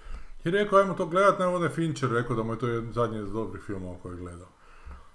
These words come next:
I pogledam, znači, sutra te bi trebali igrati u kinoteci i kaže Masi kao, „Ajmo gledat, ajmo, ajmo, super, super, idemo, idem pogledat malo na kinoteku.”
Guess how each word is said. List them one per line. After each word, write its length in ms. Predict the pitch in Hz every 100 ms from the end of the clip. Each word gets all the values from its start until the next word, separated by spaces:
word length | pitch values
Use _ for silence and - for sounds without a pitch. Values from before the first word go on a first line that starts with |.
| - - -
I 80 |
pogledam, 480 | - 120 196 247 233
znači, 260 | 202 233 -
sutra 320 | - 220 180
te 140 | 135
bi 160 | 151 147
trebali 280 | 175 165 170
igrati 180 | 165 131
u 40 |
kinoteci 640 | 120 110 - 214 240 - 226 - - -
i 60 |
kaže 280 | - 185 147
Masi 300 | 160 156 135
kao, 180 | 131 143
„Ajmo 180 | 143 127
gledat, 280 | 185 226 180
ajmo, 220 | 175 151
ajmo, 240 | 156 139
super, 260 | - 127 120
super, 280 | 131 127 139
idemo, 340 | 240 233 208
idem 200 | 185 156
pogledat 380 | 135 139 135 131
malo 200 | 127 127
na 100 | 110
kinoteku.” 580 | - 107 - 180 202